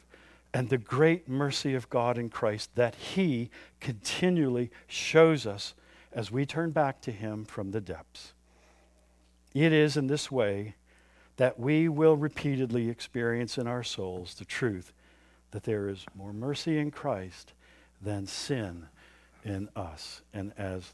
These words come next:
the Apostle Paul boldly declared when he said, "Where sin abounded,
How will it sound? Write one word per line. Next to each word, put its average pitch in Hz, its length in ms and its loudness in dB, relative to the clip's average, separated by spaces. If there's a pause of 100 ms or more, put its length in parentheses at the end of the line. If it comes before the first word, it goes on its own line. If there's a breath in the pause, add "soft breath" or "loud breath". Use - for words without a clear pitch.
the 107 80 -6
Apostle 139 460 0
Paul 92 380 -4
boldly 117 420 -4
declared 117 500 -2
when 107 140 -6
he 117 160 -8
said, 90 380 -8
"Where 98 120 -12
sin 113 280 -6
abounded, 85 600 -6